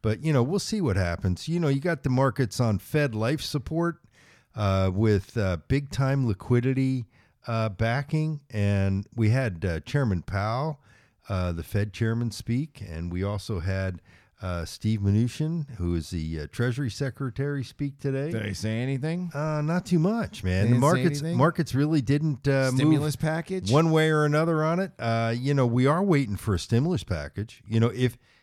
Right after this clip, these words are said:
Speaker 1: if we do get a stimulus package, we would expect the markets to rock, uh, a little bit higher. That's what's happened recently.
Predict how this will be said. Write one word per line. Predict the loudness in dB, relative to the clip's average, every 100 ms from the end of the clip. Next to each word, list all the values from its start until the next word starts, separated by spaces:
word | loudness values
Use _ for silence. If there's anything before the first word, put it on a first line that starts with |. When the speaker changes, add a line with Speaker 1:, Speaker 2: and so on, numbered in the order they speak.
| _
Speaker 1:
if | -6 -2
we | -2 -2
do | 0 0 0
get | -4 -4 -6
a | -12
stimulus | -4 0 0 0 -6
package, | -6 -6 -6 -8 -6
we | 0 0
would | 0
expect | -2 -4 -6 -6 -2
the | 0
markets | 2 0 -4 -8 -8
to | -6
rock, | -4 -2 -2 -6 -10 -20 _ -20 -20 _ -6
uh, | -2 0
a | 0
little | 2 2
bit | 2 0
higher. | 0 -2 0 0 -2
That's | 0 -2 0
what's | -2 -2
happened | -6 -4 0 0 -2 -6 -6
recently. | 0 0 -2 -6 -4 -6 -6